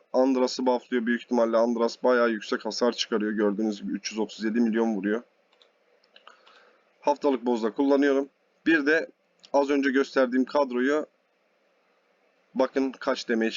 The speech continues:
vuracak Wrister'la. Sekiz bin dört yüz milyon vurmuş yaklaşık olarak. Görüyor musunuz? Kadro bu. Guild Boss'ta da, haftalık Boss'ta da direkt böyle bir takım yaptığınız zaman çok yüksek hasarlar çıkarılıyor. Burada tabii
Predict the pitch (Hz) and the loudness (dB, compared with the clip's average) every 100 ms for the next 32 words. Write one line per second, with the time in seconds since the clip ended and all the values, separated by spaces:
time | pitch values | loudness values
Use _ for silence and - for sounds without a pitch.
0 | - 101 98 123 - 107 113 - - 101 | -6 -6 -2 -2 -2 -4 -2 -2 -4 -2
1 | 113 127 _ _ - - - - - - | -2 -4 _ _ -16 -12 -10 -10 -12 -14
2 | - - - - 123 123 147 127 117 117 | -14 -14 -14 -4 -2 -2 -2 2 2 4
3 | 135 - 120 110 110 110 104 117 117 - | 2 0 -6 -2 0 0 0 0 -2 -6
4 | _ 101 107 104 98 - 104 - 101 - | _ -4 -2 0 -2 -2 -4 -4 -8 -6
5 | 104 95 85 - _ _ - 117 143 104 | -4 -4 -6 -10 _ _ -2 0 0 0
6 | - 90 - - _ _ _ _ - 151 | -8 -14 -14 -20 _ _ _ _ -2 0
7 | 107 117 104 95 _ _ _ _ _ _ | 0 -4 -4 -6 _ _ _ _ _ _
8 | - 156 139 - 135 - 110 117 127 127 | 2 4 4 2 0 2 2 0 2 -2
9 | 117 117 117 107 110 131 123 123 110 - | 0 -2 -2 -2 2 0 2 0 0 -2
10 | 117 123 120 131 - 113 104 117 127 135 | -2 2 2 2 0 -2 0 -2 -2 -4
11 | - - 104 - 127 - 110 113 107 110 | -4 -8 -8 -4 -2 -2 -2 0 2 0
12 | - 123 117 135 117 113 117 123 110 | -2 -4 0 0 0 -2 0 -2 -2